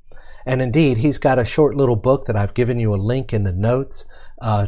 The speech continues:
to this book, uh, that will be helpful to you. It is a free download, a P D F version. It's only sixty-something pages of reading, I think, and I've read this in the last few days and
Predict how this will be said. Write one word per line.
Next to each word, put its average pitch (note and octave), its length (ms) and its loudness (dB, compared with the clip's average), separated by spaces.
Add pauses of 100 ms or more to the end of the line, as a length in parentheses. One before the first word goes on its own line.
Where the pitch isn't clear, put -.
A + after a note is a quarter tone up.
to D3+ 240 0
this C3+ 300 -2
book, C3+ 460 -2 (540)
uh, G2 440 -2 (120)
that G2+ 240 -4
will G2 80 -4
be F#2+ 140 -4
helpful C3 420 -2
to - 160 -8
you. C3 160 0
It B2+ 80 0
is F2+ 140 -4
a F2+ 80 -2
free A2 400 -2
download, A#2+ 560 -2
a A#2+ 60 -8
P - 280 -6
D A2+ 180 0
F A2+ 180 -2
version. A2 380 0
It's - 180 -6
only G#2 340 0
sixty-something - 720 -8
pages A2+ 480 -2
of F2+ 160 -6 (400)
reading, A#2+ 400 2
I A2+ 140 2
think, A#2+ 400 -4
and E2 120 -2
I've F2 200 -6
read G2+ 160 0
this A2+ 180 -2
in G#2 80 -2
the G2 60 -2
last G#2 300 0
few G2+ 120 -4
days G#2 280 0
and F#2 100 -4